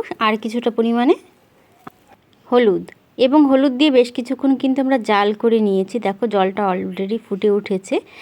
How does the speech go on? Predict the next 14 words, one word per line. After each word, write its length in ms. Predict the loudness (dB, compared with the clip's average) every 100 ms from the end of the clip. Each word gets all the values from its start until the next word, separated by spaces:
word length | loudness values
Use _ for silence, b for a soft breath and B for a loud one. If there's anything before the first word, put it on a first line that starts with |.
| B B
এই 160 | 0 2
পর্যায়ে 460 | 0 0 0 -4
কিন্তু 340 | -2 -6 -6 -4
আমরা 260 | -2 0 -2 -4 b b b
দিয়ে 220 | -6 0 2
দেব 180 | 2 0
ভেজে 260 | -2 -4 -2
রাখা 260 | -4 -4 -4
মাছ। 300 | -2 -4 -6 -16 _ b b b b -2
কখনোই 460 | -2 4 6 6
জলটা 380 | 4 2 2 2 2
না 200 | 2 0
ফোটা 380 | -2 -6 0 0 0 -6 -2
পর্যন্ত 380 | -2 0 -2